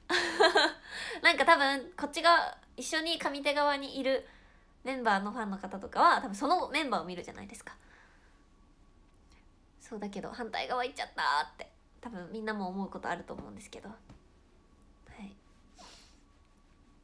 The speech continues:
いっぱい目合わせれたら私も嬉しいし、逆に、あの、逆になんかこう、こっち側見てるけど、もう誰一人と目合わない時とかもあるんですよ。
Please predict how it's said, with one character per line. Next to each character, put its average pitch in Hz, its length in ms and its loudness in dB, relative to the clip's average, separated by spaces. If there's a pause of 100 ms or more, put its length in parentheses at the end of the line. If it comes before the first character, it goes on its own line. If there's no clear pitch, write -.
(280)
い - 60 -12
っ 196 40 -16 (100)
ぱ 180 120 -6
い 180 160 -10 (1500)
目 202 180 -2
合 190 60 0
わ 196 100 -2
せ 214 120 -6
れ 196 100 -6
た - 140 -8
ら - 140 -10
私 196 280 -10
も 175 140 -14
嬉 196 200 -12
し 170 120 -14
い 190 40 -14
し、 - 180 -12 (440)
逆 247 240 2
に、 330 60 -2 (800)
あ 226 200 4
の、 202 640 -4 (960)
逆 311 280 2
に 359 380 0 (100)
な 262 100 -4
ん 240 60 -10
か - 320 -2 (100)
こ - 380 -6
う、 - 100 -20 (600)
こ 262 80 -8
っ - 40 -8
ち 247 120 -2
側 233 300 4
見 240 140 -8
て 240 120 0
る 202 120 -4
け 190 120 -10
ど、 - 300 -10
も 214 140 -6
う 208 40 -2
誰 262 220 10
一 453 80 6 (100)
人 349 180 0
と 320 100 -2
目 330 100 0 (380)
合 - 100 8
わ 240 120 10
な 233 100 2
い 202 80 -2
時 202 180 -10
と 196 80 -8
か 190 80 -6
も - 100 -6
あ - 80 2
る 196 80 2
ん 185 60 -2
で 180 60 -6
す - 120 -10
よ。 - 60 -8